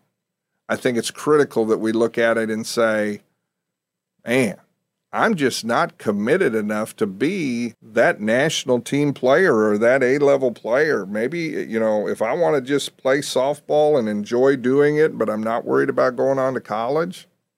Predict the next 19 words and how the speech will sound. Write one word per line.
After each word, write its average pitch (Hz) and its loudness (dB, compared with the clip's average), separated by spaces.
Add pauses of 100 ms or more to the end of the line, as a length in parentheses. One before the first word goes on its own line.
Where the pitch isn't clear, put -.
(680)
then - -4
I - 0
need 269 -4
to 160 -6
play 165 0
down 139 0
a 151 -2
little 113 0
bit 101 -2
and 104 -6
just 107 -6
play 127 2
where 135 2
I 127 2
can 113 -8
enjoy 113 0
what 127 0
I'm 107 0
doing. 113 -2